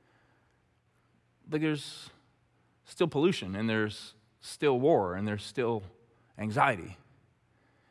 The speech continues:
It doesn't make any sense, but that's Paul's point. Man, if we stop making the main thing the main thing, it's always gonna be something. And sometimes it's gonna be something that we think is stupid, like purple carpet.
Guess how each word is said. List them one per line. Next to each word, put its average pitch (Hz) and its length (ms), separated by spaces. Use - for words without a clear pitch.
It 135 60
doesn't 160 200
make 151 140
any 127 120
sense, 151 260
but - 180
that's 165 340
Paul's 165 520
point. 156 760
Man, 170 160
if 156 100
we 185 140
stop 175 480
making 175 320
the 165 100
main 180 320
thing 175 240
the 170 80
main 175 300
thing, 180 240
it's 170 120
always 175 360
gonna 185 180
be 175 100
something. 160 640
And 175 100
sometimes 190 440
it's 170 100
gonna 190 160
be 180 80
something 180 340
that 175 120
we 175 80
think 180 240
is 151 100
stupid, 180 500
like 147 160
purple 180 300
carpet. 160 580